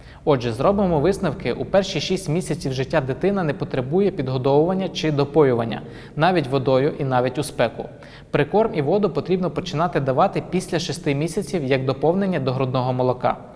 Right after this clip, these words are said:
Жінка, яка годує груддю, не має дотримуватися спеціального режиму харчування,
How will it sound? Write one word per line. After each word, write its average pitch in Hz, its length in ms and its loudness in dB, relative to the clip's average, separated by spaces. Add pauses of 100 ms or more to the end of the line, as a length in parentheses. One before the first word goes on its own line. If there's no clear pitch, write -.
(300)
Жінка, 214 320 0
яка 156 200 2
годує 139 340 2
груддю, 165 360 2
не 131 120 0
має 175 240 2
дотримуватися 151 720 -2
спеціального 156 640 0
режиму 139 360 0
харчування, 123 640 -2